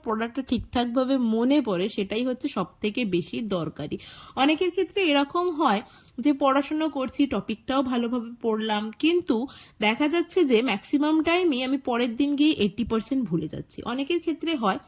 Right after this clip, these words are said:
মাঝে মাঝে হয়তো এই জিনিসটা আমার ক্ষেত্রেও হয়। তাই আমি কি করি, আমি না পড়াটা পড়ার পর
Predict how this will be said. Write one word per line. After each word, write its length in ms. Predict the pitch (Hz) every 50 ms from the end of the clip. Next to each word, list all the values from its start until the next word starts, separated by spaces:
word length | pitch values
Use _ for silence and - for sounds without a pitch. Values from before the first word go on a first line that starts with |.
| - - - - - -
মাঝে 200 | 262 277 285 320
মাঝে 200 | 330 330 302 339
হয়তো 240 | 339 330 320 277 311 311
এই 120 | 285 262
জিনিসটা 340 | 240 226 226 208 - - 247 202
আমার 240 | 170 175 175 180 196
ক্ষেত্রেও 420 | - - 208 - - 226 240 247 226 - -
হয়। 300 | - 175 165 - - - - - - - - - _
তাই 140 | - 240 262 - - 170 233
আমি 160 | 240 277 349 381
কি 140 | - 359 320 - -
করি, 200 | 185 175 - 269 - -
আমি 260 | - 220 220 254 320 392 359 262
না 80 | 208 233 - - - - _ _ -
পড়াটা 960 | - 247 240 254 285 311 - - _ _ _ _ _ - - - - 302 302 311 302 -
পড়ার 380 | - 247 214 214 226 240 254 269 254 - -
পর 180 | 214 190 180